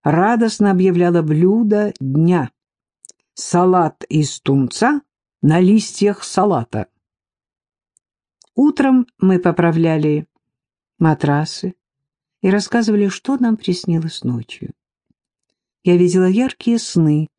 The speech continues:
о старых друзьях, которых не встречала уже много лет. Часто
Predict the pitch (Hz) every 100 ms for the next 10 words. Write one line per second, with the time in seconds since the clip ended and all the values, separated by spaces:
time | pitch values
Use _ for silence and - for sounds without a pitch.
0 | _ _ _ 156 - 220 220 180 151 151
1 | 165 175 180 170 170 160 156 _ _ _
2 | _ _ _ 180 180 - 175 170 175 170
3 | 160 160 165 180 214 180 131 120 120 _
4 | - - _ _ _ _ _ _ _ _
5 | _ _ _ - 202 247 269 - 180 160